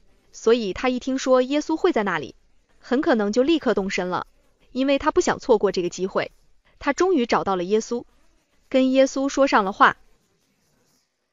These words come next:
耶稣却对他说：“你能想象耶稣看着他的样子吗？你们非得亲眼看见神迹才肯相信。”那一刻，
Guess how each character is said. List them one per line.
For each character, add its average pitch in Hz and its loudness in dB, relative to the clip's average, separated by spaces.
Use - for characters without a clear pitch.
耶 277 4
稣 302 -2
却 269 2
对 226 6
他 220 0
说 214 0
：“你 233 -2
能 240 0
想 208 0
象 226 -2
耶 277 -2
稣 330 -2
看 320 -2
着 240 2
他 254 0
的 254 0
样 254 2
子 214 -4
吗？ 180 -6
你 233 -4
们 247 0
非 330 0
得 220 2
亲 359 -4
眼 262 -2
看 247 -6
见 220 -2
神 196 -6
迹 302 -4
才 208 -8
肯 190 -8
相 196 -4
信。” 208 -8
那 285 0
一 254 0
刻， 240 0